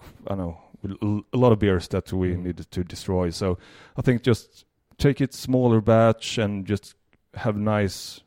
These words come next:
Speaker 1: level
Speaker 2: Mm.
Speaker 1: and just pick up slowly. But the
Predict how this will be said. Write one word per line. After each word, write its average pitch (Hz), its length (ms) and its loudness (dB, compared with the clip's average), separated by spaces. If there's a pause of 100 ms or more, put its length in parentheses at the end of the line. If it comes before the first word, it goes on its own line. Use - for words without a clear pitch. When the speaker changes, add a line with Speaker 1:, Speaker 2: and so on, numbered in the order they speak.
(280)
Speaker 1:
level 101 560 0 (440)
Speaker 2:
Mm. 90 220 -10 (640)
Speaker 1:
and 92 320 -6
just 101 240 -2
pick - 160 -2
up 131 140 2
slowly. 113 440 4
But 101 220 2
the 117 220 2